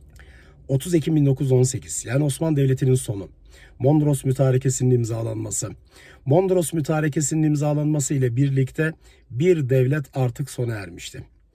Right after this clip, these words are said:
Osmanlı Devleti'nin fiilen sona erdiği, ülkenin dört bir yanının işgal altında olduğu, işgale uğradığı bir dönemi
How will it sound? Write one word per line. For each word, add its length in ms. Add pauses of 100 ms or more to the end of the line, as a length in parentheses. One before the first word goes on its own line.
(420)
Osmanlı 400
Devleti'nin 420
fiilen 320
sona 300
erdiği, 360 (520)
ülkenin 400
dört 260
bir 120
yanının 340
işgal 400
altında 500
olduğu, 440
işgale 460
uğradığı 560
bir 300
dönemi 460